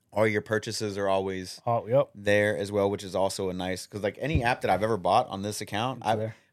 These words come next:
Speaker 1: whenever I left and went to Android and then I came back, all those apps were still,
Speaker 2: Yeah.
Speaker 1: you know, there or whatever, if I was still using that type of app or whatever.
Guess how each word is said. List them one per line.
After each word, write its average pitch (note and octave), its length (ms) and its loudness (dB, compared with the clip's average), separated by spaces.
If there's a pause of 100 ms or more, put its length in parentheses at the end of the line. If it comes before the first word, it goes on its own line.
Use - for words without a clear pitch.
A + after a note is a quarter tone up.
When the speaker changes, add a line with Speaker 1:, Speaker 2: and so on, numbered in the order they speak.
Speaker 1:
whenever G#2 380 0
I F#2+ 120 4
left G2+ 460 -2
and G#2 140 -6
went G#2+ 140 -4
to - 100 -8
Android B2+ 520 0
and G2 120 -6
then F#2+ 100 -2
I F2+ 100 -4
came A2+ 240 -6
back, A#2 220 0
all A#2+ 140 2
those G#2 140 2
apps A2+ 240 0
were G2+ 60 -8
still, G2 400 -4 (320)
Speaker 2:
Yeah. G#2 240 -20
Speaker 1:
you G2+ 80 -8
know, E2+ 160 -6
there G#2 540 2 (100)
or F#2+ 120 -4
whatever, F#2 500 -2
if F2 100 -8
I G2 40 2
was F2+ 140 0
still G2 160 -4
using F2+ 300 -6
that D#2+ 140 -6
type E2 180 -4
of C2 40 -4
app F#2+ 220 0
or F2 60 -6
whatever. E2+ 340 -6